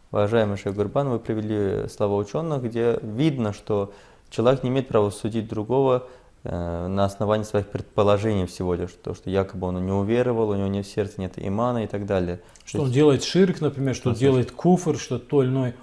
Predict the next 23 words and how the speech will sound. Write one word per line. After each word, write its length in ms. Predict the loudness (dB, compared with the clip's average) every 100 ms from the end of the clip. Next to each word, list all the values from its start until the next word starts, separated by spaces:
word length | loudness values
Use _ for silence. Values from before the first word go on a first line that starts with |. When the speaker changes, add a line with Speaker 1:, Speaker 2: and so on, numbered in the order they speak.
| 0
Speaker 2:
Он 100 | 6
говорит: 180 | 6
«Я 80 | 6
мусульманин, 460 | 2 0 2 2 4
я 100 | 2
признаю 300 | 0 -2 -2
только 200 | -2 -2
единого 420 | -2 -2 -2 0
Аллаха». 400 | 2 2 -2 -8 -18 -20 -20 -8
Ты 100 | -2
не 100 | 2
должен 340 | 6 6 6
ходить 380 | 2 2 2 2
за 100 | 2
ними, 260 | 2 2 0
искать, 460 | -2 -4 -4 -6 -18 -20 -20 -10
а 60 | -4
нет 180 | -4 0
ли 100 | 0
у 80 |
него 240 | 2 0 -2
каких-нибудь 640 | -6 -10 -8 -8 -8 -12
еще 280 | -12 -10